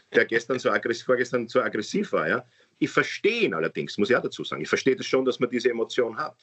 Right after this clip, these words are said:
Ne? Aber man nimmt halt auch viele Menschen in Geiselhaft, die in Tirol leben und das nicht so sehen, beziehungsweise eben, man nimmt natürlich auch jetzt alle, also die Leute, die sagen, „Ich will keine Maske tragen und mir ist das alles wurscht“, äh, die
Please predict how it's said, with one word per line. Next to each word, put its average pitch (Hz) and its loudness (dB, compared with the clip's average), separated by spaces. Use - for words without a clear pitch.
Ne? 104 2
Aber 147 2
man 151 2
nimmt 180 0
halt 160 2
auch 147 -2
viele 170 2
Menschen 151 -2
in 151 0
Geiselhaft, 139 2
die 151 -2
in 214 2
Tirol 135 4
leben 143 -2
und 143 -4
das 135 -6
nicht - -2
so 143 -2
sehen, 131 2
beziehungsweise 151 2
eben, 165 0
man 160 2
nimmt 165 0
natürlich 156 0
auch 139 0
jetzt - -2
alle, 156 4
also 147 -2
die 196 -2
Leute, 143 2
die 143 -6
sagen, 147 2
„Ich 131 -8
will 160 0
keine 151 0
Maske 123 -2
tragen 131 2
und 135 -8
mir 143 -12
ist 170 -6
das 151 -6
alles 117 2
wurscht“, 127 0
äh, 135 4
die 143 -4